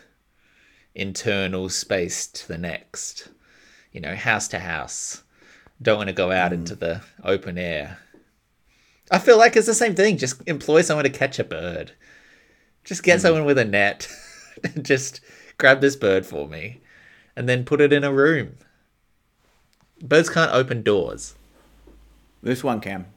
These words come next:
Speaker 1: Oh, God.
Speaker 2: It's got, it's got a very strong beak, you
Speaker 1: Okay.
Speaker 2: see. Very strong beak.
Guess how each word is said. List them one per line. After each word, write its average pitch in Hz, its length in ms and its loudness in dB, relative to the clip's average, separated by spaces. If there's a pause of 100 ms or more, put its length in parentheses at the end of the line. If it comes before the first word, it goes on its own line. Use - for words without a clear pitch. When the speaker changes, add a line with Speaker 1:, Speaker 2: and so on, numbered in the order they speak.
(300)
Speaker 1:
Oh, 185 160 6
God. 135 420 6
Speaker 2:
It's - 80 2
got, - 80 -12 (380)
it's 110 180 -2
got 135 140 4
a 123 40 2
very 120 240 2
strong 104 480 -4
beak, 95 440 -4
you - 80 -8
Speaker 1:
Okay. 90 180 -6
Speaker 2:
see. 98 340 -4 (920)
Very 110 220 0
strong 90 300 -8
beak. - 420 -10